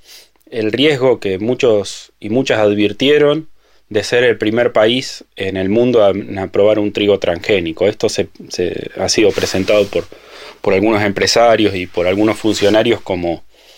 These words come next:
como un síntoma del desarrollo de la industria nacional, de la ciencia y la tecnología, y como una visión moderna. Y muchos y muchas decimos que en realidad se está, se está siendo sumamente irresponsable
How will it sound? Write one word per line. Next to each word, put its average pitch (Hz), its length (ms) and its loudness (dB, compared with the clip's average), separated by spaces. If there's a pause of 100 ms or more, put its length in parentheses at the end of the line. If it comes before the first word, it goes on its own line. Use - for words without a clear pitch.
(460)
como 98 260 0
un 107 100 4
síntoma 107 500 2
del 90 200 0
desarrollo 98 840 0 (360)
de 95 120 -2
la 95 80 2
industria 104 460 0
nacional, 110 840 0
de 98 80 0
la 90 120 -2
ciencia 104 400 -2
y - 20 -4
la 87 140 -2
tecnología, 92 840 0
y 85 80 -2
como 82 480 -4
una 98 160 0
visión 98 380 0
moderna. 107 580 2 (880)
Y 95 120 -2
muchos 110 340 2
y 104 80 2
muchas 110 320 2
decimos 110 500 0
que 92 200 0
en 85 100 -4
realidad 95 400 2
se - 140 -8
está, 95 520 0 (280)
se - 160 -8
está 107 160 0
siendo 113 420 2
sumamente 123 540 0
irresponsable 107 1000 0